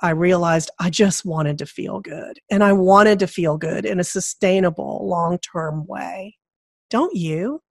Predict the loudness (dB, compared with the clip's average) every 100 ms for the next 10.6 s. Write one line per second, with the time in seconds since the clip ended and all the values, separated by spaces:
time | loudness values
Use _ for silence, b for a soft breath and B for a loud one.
0 | _ _ _ 2 4 6 4 4 2 2
1 | 0 2 2 2 0 -2 0 2 2 2
2 | 0 -2 0 2 0 0 0 2 2 0
3 | -2 _ _ _ -6 2 6 6 4 2
4 | 2 0 2 4 4 0 -4 -2 -2 -4
5 | -6 -10 -10 -10 -8 -4 -2 0 2 0
6 | 2 0 -2 -12 -12 -14 -16 -20 _ _
7 | _ -18 -4 -2 -2 0 2 2 2 -2
8 | -6 -2 2 4 4 0 -2 0 0 0
9 | -2 -2 0 0 -2 -2 -2 0 -2 -4
10 | -6 -8 -6 -6 -8 -12